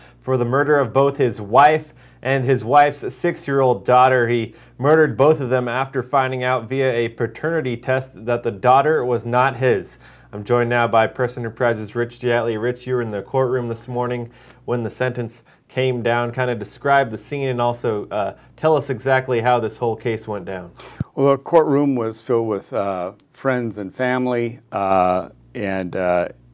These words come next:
Speaker 2: it was a, uh, a, a mixture of emotions, actually. There were,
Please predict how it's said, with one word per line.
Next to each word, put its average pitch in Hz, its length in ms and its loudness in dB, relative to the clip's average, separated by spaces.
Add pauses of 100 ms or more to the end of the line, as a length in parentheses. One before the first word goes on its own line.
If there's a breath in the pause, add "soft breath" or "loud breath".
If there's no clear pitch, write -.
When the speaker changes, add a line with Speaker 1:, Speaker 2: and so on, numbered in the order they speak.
(160)
Speaker 2:
it 98 180 -8
was 90 340 -10
a, 90 240 -4
uh, 82 480 -8
a, 82 260 -12
a 87 80 -10
mixture 104 580 -2
of 90 260 -10
emotions, 98 580 -2
actually. 95 360 -8
There 92 120 -6
were, 90 220 -6